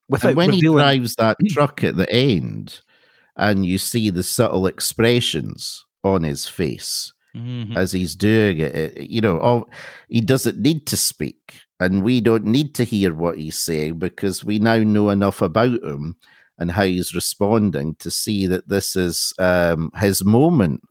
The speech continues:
Speaker 2: in a way.
Speaker 1: Yes.
Speaker 2: Um,
Speaker 1: And it's
Speaker 2: there. So,
Speaker 1: Yeah.
Speaker 2: um,
Speaker 1: I mean,
Speaker 2: so
Speaker 1: what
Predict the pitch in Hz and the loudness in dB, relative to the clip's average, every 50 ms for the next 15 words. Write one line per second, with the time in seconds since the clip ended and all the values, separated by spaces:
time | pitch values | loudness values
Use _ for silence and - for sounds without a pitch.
0 | _ _ - 104 98 87 80 76 71 69 67 57 57 58 57 - _ _ _ - | _ _ -2 0 0 2 2 0 0 -2 -4 -4 -6 -8 -10 -10 _ _ _ -10
1 | - 85 - - - - - - - - - 90 92 90 87 85 82 82 82 80 | -10 -10 -10 -12 -14 -14 -14 -14 -12 -8 -4 -2 0 0 0 0 0 0 0 0
2 | 80 78 78 - _ _ _ - - 139 123 - 87 87 87 80 76 69 67 65 | 0 -2 -2 -6 _ _ _ -8 -6 -6 -6 -4 -6 -4 -4 -4 -4 -4 -6 -8
3 | 67 - - - - 110 110 110 110 107 - - - - - - - 117 113 120 | -10 -10 -10 -4 0 2 2 2 2 0 -4 -18 -20 -20 -20 -12 -2 2 2 4
4 | 120 120 117 113 113 113 110 80 - _ _ _ _ _ _ _ _ - - 147 | 4 4 4 4 2 0 0 -2 -6 _ _ _ _ _ _ _ _ -6 -4 0
5 | 147 165 127 120 151 | 2 2 4 4 4